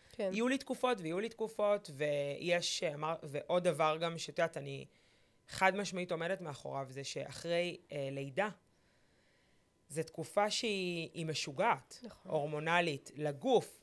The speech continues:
Speaker 2: ל-, ל-, ל-, למוח, ל-, אתה לא בשליטה על עצמך, אתה ברע. אז זה כאילו,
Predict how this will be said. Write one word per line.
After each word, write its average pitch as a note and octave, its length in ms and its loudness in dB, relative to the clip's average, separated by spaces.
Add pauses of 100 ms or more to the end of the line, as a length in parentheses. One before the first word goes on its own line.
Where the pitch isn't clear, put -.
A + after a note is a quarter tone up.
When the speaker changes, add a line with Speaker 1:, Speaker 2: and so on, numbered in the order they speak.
Speaker 2:
ל-, D3+ 140 2
ל-, C#3 440 0
ל-, C#3+ 280 -2
למוח, D#3+ 640 4
ל-, D3+ 260 0
אתה D3+ 180 0
לא F3 80 6
בשליטה G3+ 520 4
על G#3+ 100 4
עצמך, F#3 420 -4 (160)
אתה D#3 180 -2
ברע. D3 320 4 (320)
אז C#3+ 140 -6
זה C#3+ 60 -6
כאילו, D#3+ 420 -2